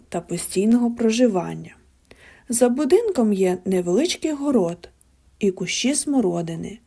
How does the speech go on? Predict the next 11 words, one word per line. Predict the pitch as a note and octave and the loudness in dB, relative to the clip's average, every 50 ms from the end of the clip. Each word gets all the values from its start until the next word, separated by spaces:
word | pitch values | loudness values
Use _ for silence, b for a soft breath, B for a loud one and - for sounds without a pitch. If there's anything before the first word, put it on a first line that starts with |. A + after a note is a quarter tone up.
| _ _ _ _ _ _ _ _ _ _ _ _ _ | _ _ _ _ _ _ _ _ _ _ _ _ _
та | - G3 F#3+ | -4 -4 -2
садок | - - F#3 E3+ F3 F3+ G3+ A3+ A#3 | -2 -2 -4 -2 0 2 2 2 2
з | A#3 A#3 - | 0 0 -2
яблунями. | F3 E3 E3 E3 E3 F3 F3+ E3 E3 E3+ F3 F3 F3+ F#3 - _ _ _ _ _ _ _ - - B B B B B B B B B B B B | -4 -4 -4 -6 -8 -8 -10 -10 -10 -10 -10 -12 -12 -14 -18 _ _ _ _ _ _ _ -20 -20 B B B B B B B B B B B B
До | A#3 G#3 A3 A3+ | 4 6 6 8
річки | C4+ E4 F4+ - - - - G#3 | 8 6 4 2 0 -2 -4 -4
та | G3 - G3+ F#3+ | -2 0 -2 -2
прогулянки | - - G3 G3+ G#3 G3+ G3 G3 F#3+ F3+ F3+ F3+ F#3 | 0 -2 -2 2 4 4 4 4 4 2 0 -2 -4
по | F3+ - F3+ | -4 -4 -4
сосновому | F3 - F#3+ F#3 - - G3 F#3+ F#3+ F3+ F3+ F3+ F3+ F3+ F3+ F3 | -4 -2 -2 -4 -2 0 0 2 4 4 4 2 2 2 0 0
лісу | F3 G3 A#3+ D4 - - - G#3+ G3 | 2 2 0 0 0 -2 -6 -8 -8